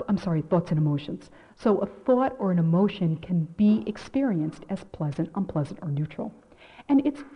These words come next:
really interesting to relate to sensations in the body, you know, sounds, sights, um, smells, et cetera,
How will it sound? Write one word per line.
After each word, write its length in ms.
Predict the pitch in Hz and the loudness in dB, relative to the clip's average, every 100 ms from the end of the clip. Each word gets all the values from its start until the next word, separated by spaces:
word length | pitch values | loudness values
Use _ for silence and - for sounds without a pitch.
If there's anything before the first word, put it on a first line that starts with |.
| - | -14
really 460 | 302 349 370 277 220 - | -2 0 2 0 -2 -4
interesting 600 | 285 285 185 - - 190 - - | -6 -6 -10 -10 -10 -10 -14 -6
to 300 | 247 233 202 - | 0 2 0 -2
relate 600 | 208 208 202 247 262 - - - - - | -2 0 2 2 0 -4 -16 -20 -6 2
to 400 | 294 220 175 - - - | 4 4 0 -8 -20 -8
sensations 540 | 190 175 226 233 277 | -6 -4 -2 0 0
in 80 | 277 | 0
the 60 | 254 | -4
body, 400 | 160 143 147 156 - - | -4 -4 -4 -6 -10 -8
you 60 | 165 | -6
know, 80 | 165 - | -6 -4
sounds, 500 | 175 165 165 160 - - _ - | 0 2 0 -2 -6 -20 _ -12
sights, 380 | - 160 156 156 - - _ _ _ - | -6 -4 -6 -8 -20 -20 _ _ _ -10
um, 200 | 156 147 | -6 -6
smells, 460 | 139 - 160 147 143 - | -6 -2 -2 -2 -6 -10
et 100 | - | -6
cetera, 320 | - 160 156 | -4 -4 -6